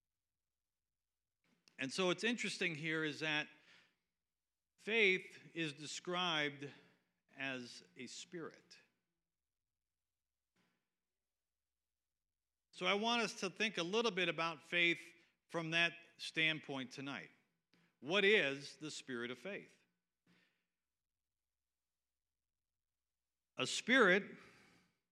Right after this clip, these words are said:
sometimes is referred to in a way which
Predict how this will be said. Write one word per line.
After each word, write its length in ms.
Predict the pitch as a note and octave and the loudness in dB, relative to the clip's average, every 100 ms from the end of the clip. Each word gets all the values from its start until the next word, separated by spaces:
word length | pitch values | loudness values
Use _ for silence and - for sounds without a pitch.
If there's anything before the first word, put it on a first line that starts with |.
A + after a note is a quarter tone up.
| _ _ _ _ _ | _ _ _ _ _
sometimes 760 | - F#3 G3+ F#3 E3 D3+ D3+ | 0 0 0 0 0 0 -2
is 160 | C#3+ B2+ | -6 -4
referred 560 | C3+ B2 - E3+ E3+ E3 | -4 -6 -2 0 0 -2
to 400 | C3 A2+ A#2+ D3 C3+ - _ - | 0 0 0 -4 -10 -20 _ -6
in 160 | D3+ | -2
a 60 | E3+ | 0
way 500 | C3+ A#2 A2+ C3 C#3+ - _ _ _ _ _ _ _ _ _ _ | 2 4 4 4 -2 -14 _ _ _ _ _ _ _ _ _ _
which 280 | C3+ D3+ | -2 -2